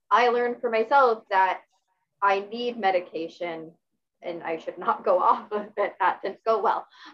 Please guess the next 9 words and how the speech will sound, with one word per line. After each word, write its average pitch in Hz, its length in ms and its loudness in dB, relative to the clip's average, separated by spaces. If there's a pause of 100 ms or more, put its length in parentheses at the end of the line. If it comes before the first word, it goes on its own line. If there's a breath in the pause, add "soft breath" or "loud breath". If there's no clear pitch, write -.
(120)
Um, 214 420 4 (640)
but 240 180 0
that 247 260 2
alone 233 540 -4
did 196 240 -8
not 180 220 -4 (520)
fully 190 280 2
help 226 280 -2
me. - 160 -20